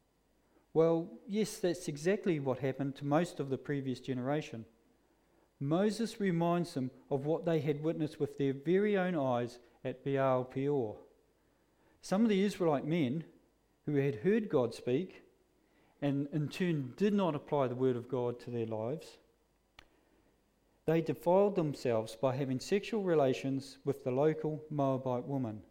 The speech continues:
And they attended the sacrifices to their gods, and they feasted with them, and they worshipped their gods.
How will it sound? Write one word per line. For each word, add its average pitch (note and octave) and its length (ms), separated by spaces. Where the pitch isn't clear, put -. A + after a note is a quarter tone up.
And D3+ 120
they D#3 200
attended G3 520
the C#3+ 100
sacrifices C3 800
to - 140
their A#2 160
gods, A#2+ 540
and C#3 160
they C3+ 80
feasted E3 540
with A#2+ 160
them, A2+ 240
and C3+ 160
they C3 100
worshipped D#3 520
their E3+ 180
gods. A#2 520